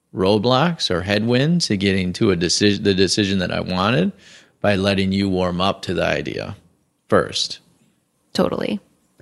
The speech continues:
Speaker 2: I think that's really smart. And now that I hear you say this out loud,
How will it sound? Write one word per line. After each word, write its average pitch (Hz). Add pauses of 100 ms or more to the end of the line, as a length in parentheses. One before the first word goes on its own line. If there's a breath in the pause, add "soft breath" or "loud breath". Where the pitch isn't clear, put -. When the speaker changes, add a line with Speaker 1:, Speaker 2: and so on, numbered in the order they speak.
(340 soft breath)
Speaker 2:
I 202
think 208
that's 190
really 202
smart. 214
And 208
now 208
that 220
I 196
hear 240
you 262
say 208
this 233
out 208
loud, 220